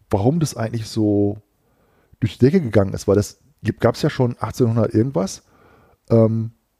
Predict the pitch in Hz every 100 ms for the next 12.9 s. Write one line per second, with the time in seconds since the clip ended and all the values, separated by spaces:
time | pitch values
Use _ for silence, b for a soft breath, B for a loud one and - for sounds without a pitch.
0 | _ - 107 117 117 104 104 104 104 _
1 | _ _ _ _ _ - 117 - 95 87
2 | 82 82 85 82 78 - 50 - 98 104
3 | 101 101 107 98 107 101 - - _ -
4 | 98 - 95 98 104 104 135 117 117 123
5 | 117 147 131 - 143 113 107 - - _
6 | _ _ - 101 98 95 95 - _ _
7 | 107 - 113 107 104 101 95 - b b
8 | b b b b - - 110 104 127 214
9 | - _ b b b b - 117 113 123
10 | 107 113 110 104 104 95 98 92 _ _
11 | _ _ _ _ - - 123 - 117 95
12 | 87 98 87 - 90 78 - 95